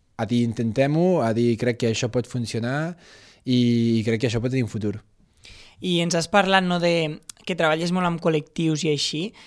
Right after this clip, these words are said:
Speaker 2: Em, creus que la teva feina té una, una feina també social, no? Hi ha un apartat més, més social de, d'incloure, no, a, a potser els col·lectius més vulnerables en la societat?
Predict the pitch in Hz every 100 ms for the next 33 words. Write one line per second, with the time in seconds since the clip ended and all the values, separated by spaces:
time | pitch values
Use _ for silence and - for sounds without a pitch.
0 | - - - 185 175 175 185 165 180 -
1 | 262 247 208 185 160 175 160 160 151 165
2 | 156 156 151 143 139 135 131 170 151 139
3 | 170 170 165 165 160 - 143 - 147 151
4 | 165 170 156 160 156 151 147 147 143 143
5 | - - 160 147 170 143 151 139 180 180
6 | 156 147 147 156 160 151 151 156 151 151
7 | 147 139 - - - 156 160 170 151 165
8 | 156 151 151 151 143 151 147 135 117 151
9 | 180 160 139 139 143 131 131 196